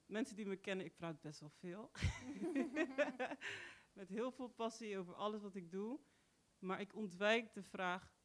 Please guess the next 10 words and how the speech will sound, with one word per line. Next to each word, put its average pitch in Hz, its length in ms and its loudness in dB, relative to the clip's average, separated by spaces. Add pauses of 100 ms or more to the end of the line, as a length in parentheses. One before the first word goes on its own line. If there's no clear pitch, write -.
(300)
constant. 233 800 -2 (600)
En, 180 720 2 (120)
ehm, 165 720 0 (1500)
ja, 208 320 0 (160)
eigenlijk 269 340 4
is 254 100 -4
mijn 240 140 -2
vraag 208 380 4
aan 190 180 0
jullie: 202 540 -4